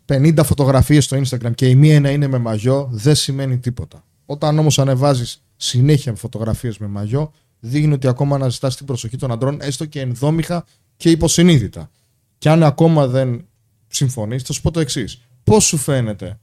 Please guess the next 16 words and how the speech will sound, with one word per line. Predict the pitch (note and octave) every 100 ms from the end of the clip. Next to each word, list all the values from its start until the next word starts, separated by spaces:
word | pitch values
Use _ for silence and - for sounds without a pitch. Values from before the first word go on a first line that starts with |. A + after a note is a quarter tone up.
| _
αν | - D3
ο | D3+
άντρας | F3 E3+ C#3
που | -
έχεις | C3
επιλέξει | B2+ B2 B2 B2
να |
είστε | A#2+ -
μαζί, | A2+ G#2+ A2 F#2 _ _ _ _ _ _
κάνει | - D#3 D3+
συνέχεια | - D3 D3+ D3+ C3+
like | C#3 C3
σε | A#2+
φωτογραφίες | A#2+ A2+ G#2+ G#2
με | G2
μαγιό; | G2 G2 F#2